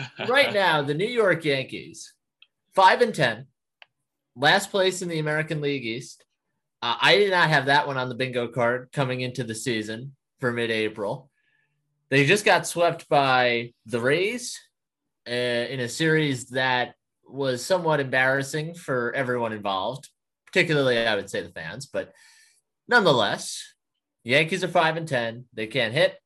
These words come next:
Speaker 2: They're having some issues with their rotation. Dylan, is there time to panic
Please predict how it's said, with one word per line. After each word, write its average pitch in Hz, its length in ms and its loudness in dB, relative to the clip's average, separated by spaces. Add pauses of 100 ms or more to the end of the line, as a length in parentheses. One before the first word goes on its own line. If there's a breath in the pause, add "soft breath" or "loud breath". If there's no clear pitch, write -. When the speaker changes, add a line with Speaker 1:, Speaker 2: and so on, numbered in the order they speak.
(160)
Speaker 2:
They're 123 120 2
having 123 240 0
some 117 180 -8
issues 117 320 -4
with 110 120 -14
their 107 120 -4
rotation. 123 840 -4 (1000)
Dylan, 139 680 4
is 147 220 -2
there 160 580 4 (520)
time 220 340 2
to - 120 -6
panic 127 560 -2